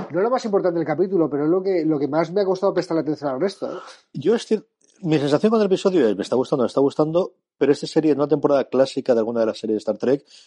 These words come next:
Speaker 2: El episodio catorce, el episodio dieciocho, el episodio por en medio de, ¿te vas a acordar de él? No, de alguna escena memorable. Aquí los efectos posiblemente de la terraformación o de toda la parte de las esporas del planeta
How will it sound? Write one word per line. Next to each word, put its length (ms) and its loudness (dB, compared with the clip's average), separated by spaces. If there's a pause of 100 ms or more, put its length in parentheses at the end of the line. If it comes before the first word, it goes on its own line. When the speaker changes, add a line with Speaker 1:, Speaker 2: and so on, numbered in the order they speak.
(240)
Speaker 2:
El 280 4
episodio 420 2
catorce, 560 -2
el 80 -2
episodio 360 -2
dieciocho, 640 2
el 80 2
episodio 380 0
por 100 -2
en 100 -2
medio 240 0
de, 180 0 (260)
¿te 80 0
vas 100 2
a 40 4
acordar 280 4
de 120 4
él? 100 -2 (100)
No, 400 0
de 120 0
alguna 160 2
escena 220 0
memorable. 560 2 (300)
Aquí 220 2
los 120 0
efectos 280 0
posiblemente 440 0
de 40 2
la 100 6
terraformación 800 0
o 40 0
de 80 2
toda 160 0
la 80 2
parte 180 -2
de 60 0
las 80 -6
esporas 320 -4
del 100 -6
planeta 480 -4